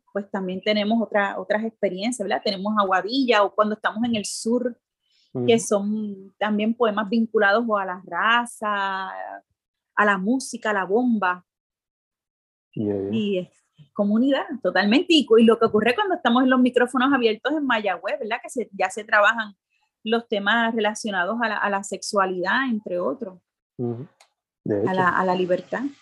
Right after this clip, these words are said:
Speaker 2: Ujú. Eh, ya que estamos en el tema, Eli, eh, mencionaste que, pues, se va a presentar próximamente en la tertulia La Antología,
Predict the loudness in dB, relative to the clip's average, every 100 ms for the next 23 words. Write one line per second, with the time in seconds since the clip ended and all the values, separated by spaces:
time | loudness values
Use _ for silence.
0 | _ _ _ -8 -6 -6 -10 -20 _ _
1 | _ _ _ -20 -2 2 2 -2 -14 -14
2 | -2 0 2 4 4 4 2 0 -2 -2
3 | -4 -4 -4 -6 _ _ -20 -20 _ _
4 | 0 2 4 2 0 -2 -2 0 2 2
5 | 4 4 4 -2 -8 _ _ -2 0 2
6 | 0 -2 -2 -2 -6 -6 -4 -4 -4 -2
7 | 0 0 -2 -8 _ _ _ _ _ _
8 | _ _ -6 -4 -2 -2 -4 -4 -2 0
9 | 2 2 2 0 -4 -10 _ _ -8 -6
10 | -4 0 0 0 -2 -2 -4